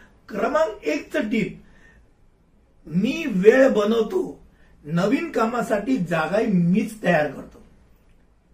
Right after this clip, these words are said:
तत्व हे फार वेगळं आहे, कारण तुम्ही जर म्हटलं, उदाहरणार्थ रुझवेल्टचं एक सुंदर वाक्य आहे,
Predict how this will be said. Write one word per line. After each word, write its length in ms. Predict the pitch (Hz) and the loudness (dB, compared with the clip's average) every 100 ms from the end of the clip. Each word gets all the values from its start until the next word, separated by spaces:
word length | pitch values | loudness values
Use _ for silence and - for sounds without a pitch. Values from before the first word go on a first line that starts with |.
| - | -8
तत्व 340 | 190 - 247 | -6 -2 0
हे 340 | 208 196 208 - | 0 0 -2 -4
फार 200 | - 262 | -10 -6
वेगळं 300 | 202 180 220 | -2 2 2
आहे, 100 | 190 - - _ - _ _ _ _ - | 0 -6 -20 _ -20 _ _ _ _ -12
कारण 180 | 247 285 508 - - - - _ _ _ _ _ | -6 -6 -8 -20 -20 -20 -20 _ _ _ _ _
तुम्ही 280 | 220 202 269 | -2 0 0
जर 240 | - 262 269 | 0 -4 -2
म्हटलं, 520 | 226 202 214 277 - - - - _ _ _ _ _ _ _ - | -6 -4 -2 -2 -6 -20 -20 -20 _ _ _ _ _ _ _ -10
उदाहरणार्थ 520 | 180 170 240 254 226 254 262 - - _ _ | -2 2 2 2 0 0 -2 -4 -20 _ _
रुझवेल्टचं 800 | - - 175 175 226 240 240 214 233 | -12 -6 -2 0 2 2 0 0 -2
एक 160 | 220 | -2
सुंदर 440 | - - 233 285 233 | -10 -10 -6 -2 0
वाक्य 320 | 185 - | 0 -2
आहे, 80 | - | -12